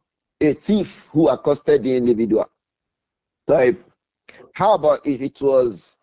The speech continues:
a king oppressing you? You still say, "Allahumma kfinihi bima shi'it."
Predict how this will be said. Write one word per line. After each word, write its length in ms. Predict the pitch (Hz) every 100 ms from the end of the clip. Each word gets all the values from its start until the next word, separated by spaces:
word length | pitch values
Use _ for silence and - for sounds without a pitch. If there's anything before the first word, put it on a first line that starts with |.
| -
a 140 | 147
king 400 | 139 190 196 143 -
oppressing 560 | 123 - 143 - 151
you? 240 | 143 117 - _ _ _ _ -
You 120 | 139
still 260 | 123 185 196
say, 280 | - 165 160
"Allahumma 540 | 131 131 139 151 143
kfinihi 560 | - - 131 143 147 135
bima 280 | 120 120 110
shi'it." 380 | - - -